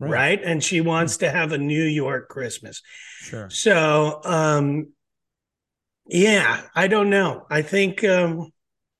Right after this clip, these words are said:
Speaker 2: I, I, I would really like there to be another week of shows.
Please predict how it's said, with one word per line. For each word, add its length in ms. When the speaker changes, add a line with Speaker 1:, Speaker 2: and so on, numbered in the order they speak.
Speaker 2:
I, 240
I, 360
I 300
would 260
really 420
like 380
there 380
to 200
be 440
another 440
week 320
of 140
shows. 720